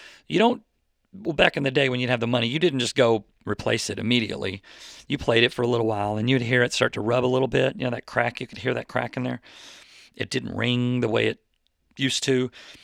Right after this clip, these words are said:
So someone told me one time, they said, "Well, take a, some, take a drill, find out where the end of the crack is, follow the crack, you know, get a magnifying glass or something and find out where the, the crack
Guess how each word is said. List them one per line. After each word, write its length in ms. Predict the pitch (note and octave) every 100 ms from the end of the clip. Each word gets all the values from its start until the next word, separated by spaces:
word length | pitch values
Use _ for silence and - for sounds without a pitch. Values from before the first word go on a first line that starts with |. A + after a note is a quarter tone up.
| -
So 360 | - C3+ B2+ - _ _ -
someone 240 | F3+ G#3+
told 200 | F3+ D3+
me 80 | E3+
one 140 | C3+
time, 180 | B2+ A#2+
they 60 | B2
said, 180 | C#3
"Well, 220 | D3 F#3 - _ _ _ _ _ _ _ _ _ _
take 340 | - F#3 - -
a, 240 | D3 C#3
some, 480 | - - B2 B2+ - _ _ -
take 160 | - F3+
a 40 |
drill, 460 | - C3+ A#2+ G2 - - - - -
find 220 | C#3 D#3
out 100 | -
where 100 | B2
the 260 | A#2+ -
end 160 | D#3 F#3
of 80 | D3+
the 80 | C3
crack 380 | - C3+ -
is, 260 | A2 G2 G#2
follow 300 | - C3 D3
the 80 | C#3
crack, 420 | - A2 G2+ - _ -
you 100 | A2+
know, 240 | G#2+ A2+ _ -
get 140 | A#2+
a 20 | A#2
magnifying 500 | A2 B2 A#2+ G#2+ G#2
glass 260 | G#2 G2+
or 60 | A#2
something 280 | G#2+ G2+ A2
and 100 | G#2
find 160 | A#2
out 140 | A#2 -
where 160 | B2+
the, 180 | A2 G2+ - - - - -
the 80 |
crack 460 | - - B2+ C3